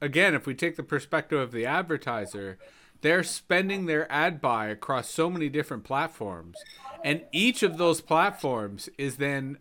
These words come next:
a, a gamble as to whether it's effective or not. So I, I would think that the aggregate of that would be even less than a sixth, right? That it's,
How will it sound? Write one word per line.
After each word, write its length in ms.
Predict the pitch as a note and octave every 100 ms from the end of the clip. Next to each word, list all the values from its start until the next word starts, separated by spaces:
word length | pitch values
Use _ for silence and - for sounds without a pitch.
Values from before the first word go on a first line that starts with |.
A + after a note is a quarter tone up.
| -
a, 140 | B2+ -
a 80 | B2
gamble 640 | A2+ C3+ D#3 E3 B2 A2+
as 180 | A#2+ -
to 80 | B2
whether 240 | B2 B2+
it's 140 | A#2+ A#2
effective 520 | - F3+ F#3 D#3+ A2+
or 120 | G#2+
not. 340 | G2 F#2+ F2+ - _ - - -
So 120 | F3
I, 200 | F3 G#3+ -
I 160 | F#3+
would 160 | A#3+ -
think 160 | G#3 F#3
that 140 | F3
the 160 | F3 D#3+
aggregate 560 | D#3+ G3 F3+ E3+ E3+
of 100 | D3
that 200 | D3 C#3+
would 100 | C#3
be 100 | C#3
even 280 | C#3 C#3 B2+
less 220 | B2 A#2
than 180 | - G2+
a 60 | F#2
sixth, 460 | - E2+ - - _ _ - _ _
right? 260 | A#2 A#2 B2+
That 220 | C3 C#3 C#3+
it's, 160 | C3+